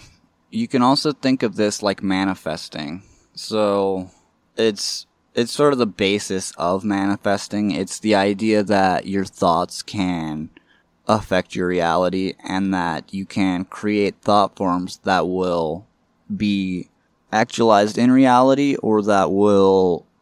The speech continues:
guide you, I guess. So, this quote that I really loved, "People don't have ideas. Ideas have people." So, imagine that every idea you have exists the same way you and I exist,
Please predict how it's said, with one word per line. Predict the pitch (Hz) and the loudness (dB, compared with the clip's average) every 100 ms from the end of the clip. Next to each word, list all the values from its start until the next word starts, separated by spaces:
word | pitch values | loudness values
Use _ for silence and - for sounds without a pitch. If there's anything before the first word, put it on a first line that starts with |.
| _ _ - 101 | _ _ -12 0
guide | 110 104 101 92 | 4 6 4 0
you, | 92 80 80 92 _ _ | -6 -6 -8 -12 _ _
I | 95 | -10
guess. | 95 69 - - - _ _ _ - | -4 -4 -6 -12 -20 _ _ _ -8
So, | - 147 127 113 - _ _ _ _ _ _ _ - | 2 4 4 2 -6 _ _ _ _ _ _ _ 2
this | 135 | 2
quote | - 120 110 101 | 4 4 6 4
that | 101 | 2
I | |
really | 98 98 95 | 4 4 4
loved, | 90 78 - _ _ _ _ - | 2 0 -2 _ _ _ _ -4
"People | 160 156 160 | -2 2 2
don't | 123 117 123 | 4 2 2
have | 113 101 | 2 4
ideas. | 98 92 95 90 78 64 - - - | 2 2 0 0 0 -4 -8 -12 -4
Ideas | 90 98 110 117 110 107 | -2 0 2 4 4 2
have | 113 107 95 - | 0 0 0 -2
people." | - 101 92 76 53 98 - _ _ _ _ | -6 -6 -4 -6 -6 -10 -18 _ _ _ _
So, | - 127 120 107 - | 2 6 6 4 0
imagine | - 120 143 165 | 0 2 2 0
that | 156 110 | 0 2
every | 120 120 117 | 2 2 4
idea | 104 101 104 | 2 0 -2
you | 101 | 0
have | 104 98 95 92 87 - | 2 2 2 0 -4 -12
exists | 104 98 101 98 - - - - | -12 -10 -6 -6 -6 -14 -16 -16
the | - | -12
same | 101 - 123 127 | -8 0 4 4
way | 123 117 110 110 - - | 4 2 0 -2 -6 -6
you | 107 | -2
and | 107 | 0
I | 101 98 | 2 0
exist, | 92 90 95 90 - - | -2 -4 -4 -4 -6 -16